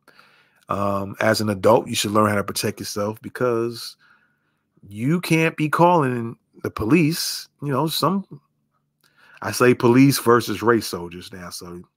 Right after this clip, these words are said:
take it all in context. Whoever shows up on the scene, because you can't, you won't know until you see action, so you're gonna have to assume everybody's a race soldier until they show otherwise. Everybody's a white supremacist until they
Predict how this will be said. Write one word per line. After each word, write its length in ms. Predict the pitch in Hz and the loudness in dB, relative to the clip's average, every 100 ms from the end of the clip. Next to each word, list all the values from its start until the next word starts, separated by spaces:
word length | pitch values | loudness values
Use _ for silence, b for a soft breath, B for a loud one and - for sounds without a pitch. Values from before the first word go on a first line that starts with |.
| _ _ _ _ | _ _ _ _
take 180 | 110 104 | -10 -6
it 80 | 104 | -2
all 200 | 107 107 | -2 -2
in 80 | |
context. 720 | 95 113 95 - - - - _ _ _ _ _ _ _ _ | -6 -8 -8 -12 -18 -18 -20 _ _ _ _ _ _ _ _
Whoever 400 | 101 117 123 113 | 2 6 6 4
shows 340 | - 113 110 | 4 4 4
up 160 | 107 98 | 2 0
on 200 | 98 92 | -4 -8
the 80 | 90 | -8
scene, 600 | - 117 98 90 95 104 _ _ _ _ _ _ _ _ - | -6 -6 -8 -12 -16 -20 _ _ _ _ _ _ _ _ -20
because 460 | 101 107 95 90 | -12 -8 -8 -10
you 80 | 98 | -12
can't, 340 | - 127 117 - _ _ _ _ _ _ _ | -4 -2 -2 -4 _ _ _ _ _ _ _
you 140 | 107 98 | -8 0
won't 320 | 123 123 113 | 2 2 2
know 240 | 120 113 | 4 4
until 240 | 107 - 107 | 2 -2 -2
you 100 | 104 | -2
see 300 | - 104 104 | -2 -2 2
action, 400 | 123 - 104 98 | 2 0 -6 -8
so 160 | 104 | -8
you're 100 | 98 | -8
gonna 180 | 101 98 | -8 -6
have 200 | 113 107 | -6 -6
to 100 | 98 | -6
assume 460 | 92 127 117 107 104 | -4 -2 0 -2 -4
everybody's 560 | 107 98 98 101 95 | -4 -2 -2 -2 -4
a 80 | 90 | 0
race 240 | 123 135 | 4 4
soldier 440 | - 95 95 92 101 B B B - | 4 0 -2 -4 -8 B B B -14
until 320 | 95 - 117 | -6 2 4
they 120 | 98 98 | 4 0
show 400 | - 117 107 101 | 2 4 4 4
otherwise. 880 | 110 95 82 73 - - - - _ _ _ _ _ _ _ _ _ _ _ | 2 0 -4 -10 -12 -14 -14 -16 _ _ _ _ _ _ _ _ _ _ _
Everybody's 440 | 92 90 87 90 90 | -12 -10 -8 -6 -8
a 60 | |
white 220 | 92 98 95 | -4 -4 -4
supremacist 680 | 110 160 160 127 117 107 | -2 0 2 2 0 -2
until 300 | 101 98 107 | -6 -6 -6
they 300 | 98 95 95 | -6 -6 -8